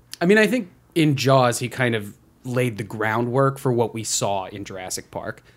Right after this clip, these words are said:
Like, the animatronic he built in Bruce was only quadrupled in the T-Rex and then later expanded upon in other movies.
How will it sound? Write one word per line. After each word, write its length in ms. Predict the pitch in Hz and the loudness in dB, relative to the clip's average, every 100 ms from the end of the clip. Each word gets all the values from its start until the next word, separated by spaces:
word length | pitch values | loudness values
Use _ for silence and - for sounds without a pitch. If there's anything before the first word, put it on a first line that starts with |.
| _ - | _ 0
Like, 120 | 135 | 2
the 160 | 147 156 | 2 4
animatronic 680 | 170 139 - 131 131 131 | 4 4 2 2 4 2
he 100 | 131 | -2
built 440 | 120 120 117 113 - _ - | 0 2 2 0 -6 _ -6
in 160 | 123 110 | -4 -4
Bruce 440 | 123 131 135 135 | 0 2 2 0
was 160 | 110 113 | -4 -4
only 400 | 107 101 95 - - | -4 -4 -6 -14 -14
quadrupled 880 | - 107 98 104 139 135 120 117 123 | -4 -4 -4 0 0 0 -2 -2 -4
in 420 | 123 110 107 104 | -6 -4 -4 -6
the 100 | 107 | -6
T-Rex 680 | - 117 110 135 135 135 123 | -6 -2 4 4 4 2 -4
and 120 | 110 | -4
then 280 | 104 104 107 _ _ - | -4 -8 -10 _ _ 0
later 220 | 131 123 | 2 2
expanded 360 | 113 - 117 110 | 0 -2 -2 -2
upon 240 | 117 110 | -4 -4
in 100 | 107 | -4
other 200 | 98 113 | -4 -2
movies. 420 | 113 110 110 110 | -2 -2 -2 -4